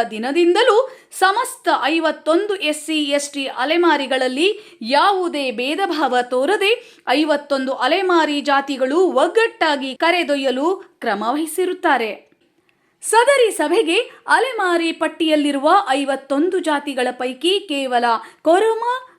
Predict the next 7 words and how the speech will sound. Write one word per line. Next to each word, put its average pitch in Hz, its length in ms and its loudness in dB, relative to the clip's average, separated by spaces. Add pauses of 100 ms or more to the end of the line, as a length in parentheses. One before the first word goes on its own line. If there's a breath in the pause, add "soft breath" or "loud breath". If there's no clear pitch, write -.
ಕೊರಚ 381 400 2 (380 loud breath)
ಜಾತಿಗಳನ್ನು 277 720 -2
ಬಿಟ್ಟು 254 720 -2
ಬಾಕಿ 415 480 2 (100)
ಉಳಿದ 285 240 0 (380 loud breath)
ನಲವತ್ತೊಂಬತ್ತು 269 960 0
ಜಾತಿಗಳ 294 480 -2